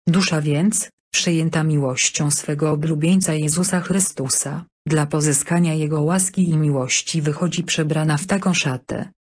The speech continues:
która najżywiej odzwierciedla skłonności uczuciowe jej ducha, a przez którą równocześnie najlepiej się zabezpiecza od swych przeciwników i nieprzyjaciół,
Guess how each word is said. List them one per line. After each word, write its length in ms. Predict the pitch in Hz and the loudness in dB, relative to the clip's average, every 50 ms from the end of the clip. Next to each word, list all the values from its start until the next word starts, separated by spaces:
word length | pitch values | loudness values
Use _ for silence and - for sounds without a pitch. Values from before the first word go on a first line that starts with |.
| _ _ _ | _ _ _
która 280 | - - 170 151 151 156 | -4 0 0 2 2 2
najżywiej 560 | 160 151 151 147 147 180 185 190 185 165 156 | 2 2 0 0 0 0 2 2 2 2 2
odzwierciedla 880 | 156 147 147 143 151 147 151 143 143 - - - 180 175 170 165 160 151 | 0 0 0 -2 -2 0 -2 -2 -4 -4 -2 0 2 2 2 2 0 0
skłonności 840 | - - - - 156 151 151 151 156 180 208 190 190 - - 185 | -2 -4 -2 -2 0 2 2 2 4 4 2 2 0 0 0 0
uczuciowe 680 | 160 151 - - 175 190 185 - - 180 175 165 156 156 | 0 -2 -2 -4 -4 -4 -2 0 0 0 2 2 0 0
jej 240 | 151 151 147 147 | 0 0 0 0
ducha, 480 | 143 147 139 139 - - 165 180 214 220 - _ _ _ _ | -2 -2 -4 -4 -4 -4 -2 -2 -2 -4 -8 _ _ _ _
a 60 | 165 | -4
przez 340 | - - - 147 147 - - | -2 -2 -2 0 0 -2 -2
którą 340 | - - - 175 165 160 156 | -4 -2 0 2 2 2 0
równocześnie 720 | 160 156 151 156 143 139 - 185 180 185 - - 202 185 | 0 0 0 0 0 0 0 0 0 2 2 4 4 4
najlepiej 500 | 170 160 165 160 160 156 151 156 151 147 | 4 2 0 0 -2 -2 -2 -2 -2 0
się 160 | - - - 147 | 0 0 0 0
zabezpiecza 640 | 151 147 139 151 147 - - 190 190 190 165 151 | 0 0 -2 -2 -4 -2 -2 -2 -2 0 0 -2
od 120 | 143 147 - | 0 0 -2
swych 300 | - - - 151 143 - | -2 -2 -4 -6 -6 -4
przeciwników 760 | - - - 160 151 - 160 147 165 160 147 - - - - | -4 -2 -2 -2 -4 -4 -2 0 0 -2 -2 -4 -8 -6 -4
i 80 | 165 156 | -2 0
nieprzyjaciół, 920 | 160 180 196 190 - - 180 160 143 135 143 143 - - 151 147 165 | 0 0 0 -2 -2 0 0 0 0 -2 -4 -6 -6 -6 -6 -6 -8